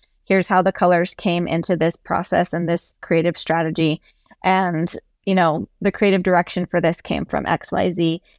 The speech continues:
And so the filming your process is, you know, such a bonus to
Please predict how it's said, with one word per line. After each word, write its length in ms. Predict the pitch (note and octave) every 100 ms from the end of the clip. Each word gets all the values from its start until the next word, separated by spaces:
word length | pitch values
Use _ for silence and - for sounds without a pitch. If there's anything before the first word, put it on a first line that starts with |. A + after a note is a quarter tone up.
| _
And 140 | G#3 A3
so 480 | A3+ G#3 G3+ G3 - _ _ _ _ -
the 520 | G#3 G#3+ G3 F#3+ D#3+ _ _ _ _
filming 380 | - A#3 B3 D#4
your 140 | C#4
process 720 | F3+ F3+ F#3 - A3+ B3+ - - _ _ _
is, 540 | G#3 G3+ F#3+ E3+ - _ _ _
you 100 | G#3
know, 300 | F#3+ F3 - _ _ _ _
such 540 | - - G3+ F#3 - - _ _ _ _ _ _ _ _ _ -
a 80 | G3+
bonus 640 | F#3 G3 F#3+ F3+ F#3 -
to 640 | - - E3+ E3 F3 F3+